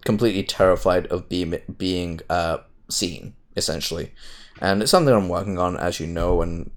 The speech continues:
you know, you've seen how basically my posts are becoming more and more public about what I'm thinking and doing and stuff like that over the last couple of months. But I have to ask: as someone that's going through something like that, what would be your best advice for them? And especially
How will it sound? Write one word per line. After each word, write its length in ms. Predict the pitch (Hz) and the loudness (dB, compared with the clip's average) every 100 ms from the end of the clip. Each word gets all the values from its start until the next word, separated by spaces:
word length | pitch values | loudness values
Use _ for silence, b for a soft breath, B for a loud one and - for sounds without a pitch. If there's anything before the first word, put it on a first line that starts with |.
| - | -6
you 120 | 85 | -4
know, 80 | 80 | -4
you've 200 | 90 - | -4 -4
seen 220 | 104 92 | -2 0
how 200 | 92 87 | 2 0
basically 400 | 82 82 - 90 | 0 -4 -2 -4
my 140 | 85 | -4
posts 280 | - 95 - | 0 2 2
are 60 | 90 | -2
becoming 300 | - 85 87 | -4 -4 -4
more 180 | 85 | -4
and 100 | 87 | -4
more 120 | 85 85 | -4 -4
public 400 | - 90 90 92 | 0 0 0 -2
about 240 | 87 - | -4 -2
what 120 | 82 | -2
I'm 140 | 82 78 | -4 -6
thinking 440 | - 95 87 90 | -6 -4 -4 -6
and 140 | 80 | -6
doing 240 | - 65 90 | -4 -4 -2
and 80 | 92 | -4
stuff 240 | 95 - | -6 -2
like 160 | 98 - | -2 0
that 180 | 92 | -4
over 100 | - | -4
the 60 | 85 | -6
last 300 | 87 90 - | -4 -6 -8
couple 220 | - - | -12 -10
of 240 | 87 - - | -12 -14 -6
months. 500 | 87 117 - - B B B B B B B - | -4 -4 -4 -8 B B B B B B B -16
But 400 | 110 - 156 - | -4 8 8 8
I 60 | |
have 180 | 147 165 | 2 2
to 100 | - | 2
ask: 200 | 151 131 101 | 0 0 -2
as 120 | 101 | -2
someone 260 | 147 165 | 0 -2
that's 120 | 170 - | -4 0
going 160 | 131 | -2
through 160 | 120 110 | 0 -4
something 340 | - 104 92 | -4 -6 -2
like 220 | 95 113 | 0 0
that, 240 | - 92 - | 0 -2 -2
what 180 | 110 170 | -2 -2
would 140 | 202 | -2
be 100 | 214 | 0
your 160 | 190 135 | 2 0
best 600 | - 104 113 - - - | 0 0 2 -2 -2 0
advice 680 | 98 92 - 95 190 208 | 0 -2 0 2 2 -2
for 300 | - - 80 | -6 -6 -6
them? 240 | - 82 - | -6 -8 -4
And 100 | 101 | -4
especially 640 | 107 - 208 - 90 92 | 0 0 0 0 -2 -2